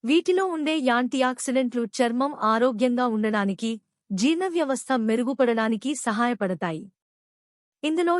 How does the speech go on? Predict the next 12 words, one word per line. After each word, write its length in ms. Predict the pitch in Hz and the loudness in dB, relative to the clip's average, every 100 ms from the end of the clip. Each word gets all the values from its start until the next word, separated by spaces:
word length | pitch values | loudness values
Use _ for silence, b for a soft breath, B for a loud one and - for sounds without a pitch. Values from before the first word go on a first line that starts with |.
| 302 | 2
ఎక్కువగా 460 | 240 - 320 311 320 | 0 0 0 2 0
ఉండే 320 | 269 240 240 | 2 2 2
కాపర్ 520 | - 233 233 254 269 359 | 2 0 0 0 -4 -2
ఎర్ర 320 | 233 240 277 | 0 0 0
రక్త 300 | 240 220 233 | -2 -2 -4
కణాలు 440 | 220 220 220 208 190 180 | -2 0 2 2 -2 -2
పెరగడానికి 680 | 220 226 240 240 233 220 269 | 0 2 2 2 0 0 -2
తోడ్పడుతుంది. 760 | 233 220 220 208 185 190 170 160 _ _ _ _ _ _ _ _ _ - | 2 0 2 -2 -2 -4 -4 -6 _ _ _ _ _ _ _ _ _ -4
మీకు 280 | 294 370 370 | -2 2 0
ఈ 140 | 302 | 2
వీడియో 380 | 254 247 311 349 | 0 0 2 2
నచ్చినట్లయితే 840 | 359 240 - 262 262 269 247 233 | 2 -2 -2 -2 0 2 0 2